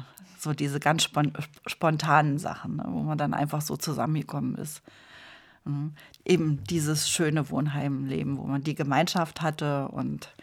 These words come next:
dann sich einfach mit Leuten getroffen hatte, die man gut leihen konnte und dann eben auch immer neue Leute noch kennengelernt hat aus anderen Studienrichtungen oder so, ja. Das Leben im Wohnheim war für mich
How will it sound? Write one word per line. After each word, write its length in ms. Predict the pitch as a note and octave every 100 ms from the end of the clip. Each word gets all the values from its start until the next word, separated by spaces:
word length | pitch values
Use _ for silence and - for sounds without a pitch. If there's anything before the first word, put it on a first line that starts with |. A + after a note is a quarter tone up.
| - - -
dann 220 | C3+ C#3
sich 200 | D3+ -
einfach 280 | E3 D3+ C#3
mit 160 | C#3
Leuten 300 | C#3+ C#3 E3
getroffen 480 | D3+ D3+ B2+ C#3 D3
hatte, 240 | C#3 D#3
die 140 | E3+ C#3+
man 320 | C3+ C3+ C3+ - - - - - - - _ _ _ -
gut 160 | A3+
leihen 300 | A3 G#3+ A#3+
konnte 300 | A#3 A#3 A3+
und 120 | F#3 F#3+
dann 140 | F3
eben 220 | F3+ F#3+
auch 200 | - F#3+
immer 260 | - G3 F#3
neue 300 | F#3 G#3 A3
Leute 360 | G#3 G3+ G3+
noch 240 | G3 F3+ -
kennengelernt 680 | F#3+ F3+ F#3+ F3 E3 E3+
hat 160 | F3 D#3
aus 180 | C#3 -
anderen 460 | - F3 F3+ F3
Studienrichtungen 960 | E3 - E3+ E3 D#3 D#3+ F3+ C3+ C#3+ D3+
oder 300 | - D#3 D3+
so, 240 | D3+ D#3 D#3
ja. 280 | E3+ A2+ C#3 D3 -
Das 180 | F#3 F3
Leben 260 | F#3+ C#4+
im 160 | B3+ A3
Wohnheim 460 | G3 A#3 A#3 G#3 F#3
war 160 | F3+
für 160 | - F3+
mich 260 | F3+ F3